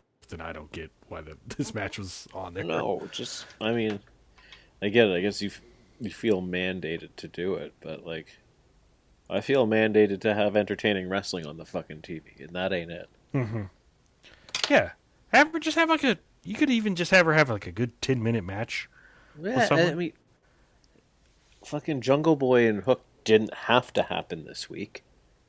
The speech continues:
Speaker 1: Mm-hmm.
Speaker 2: Like, there's no reason
Speaker 1: Or
Speaker 2: why
Speaker 1: be
Speaker 2: it
Speaker 1: as
Speaker 2: ha-,
Speaker 1: long as it was.
Speaker 2: there's no reason why
Speaker 1: Like,
Speaker 2: it
Speaker 1: he didn't
Speaker 2: had
Speaker 1: need the
Speaker 2: to.
Speaker 1: video.
Speaker 2: He can, he can run away another week, like,
Speaker 1: Mm-hmm.
Speaker 2: one more week, and just have,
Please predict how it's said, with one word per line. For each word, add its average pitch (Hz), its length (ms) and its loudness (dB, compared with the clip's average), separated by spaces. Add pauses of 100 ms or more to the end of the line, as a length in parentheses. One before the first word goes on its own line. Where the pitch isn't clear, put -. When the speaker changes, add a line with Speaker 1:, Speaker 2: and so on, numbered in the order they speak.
(580)
Speaker 1:
Mm-hmm. 131 260 0
Speaker 2:
Like, 110 140 2
there's 107 180 4
no 113 80 4
reason 107 320 4
Speaker 1:
Or 143 120 10
Speaker 2:
why - 40 6
Speaker 1:
be 139 120 8
Speaker 2:
it 127 80 8
Speaker 1:
as 101 40 2
Speaker 2:
ha-, 101 60 -2
Speaker 1:
long 107 180 0
as 92 80 -8
it 78 80 -12
was. 82 340 -12
Speaker 2:
there's 104 120 -4
no 127 100 6
reason 113 320 4
why 107 120 8
Speaker 1:
Like, 95 80 4
Speaker 2:
it - 40 2
Speaker 1:
he 127 60 2
didn't 131 100 4
Speaker 2:
had 110 200 6
Speaker 1:
need 98 80 -8
the - 20 -10
Speaker 2:
to. 92 60 -4
Speaker 1:
video. 95 200 0
Speaker 2:
He 120 120 -2
can, 113 280 2
he 123 140 -2
can 113 200 4
run 101 200 2
away 92 420 2
another 92 340 -2
week, 110 440 -6 (1000)
like, 135 140 -2
Speaker 1:
Mm-hmm. 104 80 -2
Speaker 2:
one 98 120 0
more 98 240 -2
week, 98 360 -4
and 110 240 -8
just 120 220 -8
have, 127 340 0